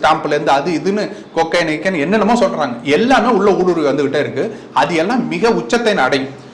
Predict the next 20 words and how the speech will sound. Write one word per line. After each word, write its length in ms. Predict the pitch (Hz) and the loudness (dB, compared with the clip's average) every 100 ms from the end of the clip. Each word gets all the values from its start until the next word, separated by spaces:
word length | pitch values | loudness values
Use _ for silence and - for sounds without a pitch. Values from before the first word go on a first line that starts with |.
| - | -4
அப்ப 220 | 139 139 | -2 2
அதை 180 | 135 123 120 | 0 0 2
தடுத்து 340 | 165 269 254 | 2 2 0
நிறுத்தணும்னா, 560 | 170 - 170 139 190 233 151 | -2 -2 -4 -2 -2 -4 -6
நீங்க 220 | 170 147 | -4 -4
வந்துட்டு 180 | 135 170 | -4 -2
ஒரு 180 | 165 | -2
மாற்று 360 | 139 123 170 143 | 0 0 0 -2
கொடுக்கணும். 360 | 123 117 - - - - | -6 -10 -12 -16 -20 -8
அந்த 280 | 156 180 156 | -4 0 2
மாற்று 400 | 160 262 269 190 | 4 4 4 2
எப்படிப்பட்டதா 480 | - 151 - 160 151 | 0 -2 -2 2 2
இருக்கணும்னாக்க, 720 | 135 139 131 123 117 143 220 233 - - 123 | 2 -2 -2 -2 0 2 2 -2 -14 -12 0
ஒண்ணு, 300 | 151 190 147 - | 0 0 -4 -4
உடல் 260 | 135 196 220 | 2 4 4
நலத்தை 320 | 185 156 233 | 2 0 0
அதிக 320 | 139 175 185 | 0 2 0
அளவுல 240 | 156 151 165 | 2 0 -2
கெடுக்காததா 540 | 135 147 143 127 127 | -2 2 2 2 2
இருக்கும். 280 | 117 - - | 0 -2 -10